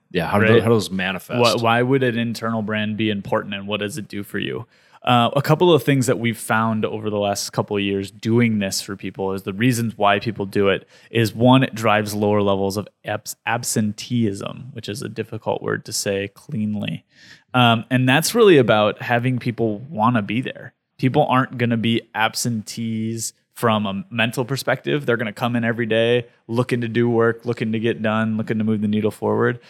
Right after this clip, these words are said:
Speaker 2: And they're also not gonna try to rely on sick days and getting off work and being away from the situation.
Speaker 1: Well, and ideally, this internal brand helped you as an organization identify that employee as, as a right fit.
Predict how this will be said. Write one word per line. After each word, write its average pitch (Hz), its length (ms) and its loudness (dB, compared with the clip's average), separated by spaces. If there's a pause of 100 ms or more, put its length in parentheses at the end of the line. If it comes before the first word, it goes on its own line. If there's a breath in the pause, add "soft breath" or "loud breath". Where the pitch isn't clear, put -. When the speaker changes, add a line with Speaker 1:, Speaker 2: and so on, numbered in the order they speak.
(160 loud breath)
Speaker 2:
And 123 120 0
they're 123 120 4
also 127 260 2
not 107 380 -2
gonna 110 440 -2 (340)
try 117 220 2
to 117 300 0
rely 107 400 2
on 107 120 0
sick - 240 -6
days 107 280 0
and 101 100 -4
getting 101 240 -2
off 101 300 -2
work 107 260 0
and 98 260 -8
being 104 240 -4
away 98 220 -4
from - 380 -12 (140)
the - 80 -10
situation. - 640 -10
Speaker 1:
Well, 107 140 4
and 104 80 4
ideally, 92 760 4 (120)
this 98 460 2
internal 95 480 2
brand 87 560 -4 (280)
helped - 400 2
you 95 600 4
as 95 120 -4
an 98 80 0
organization 90 880 -2 (200)
identify 92 640 2
that 85 200 -2
employee 85 640 -4
as, - 280 -4
as 90 160 -2
a 87 80 0
right 87 340 -4
fit. 87 320 -2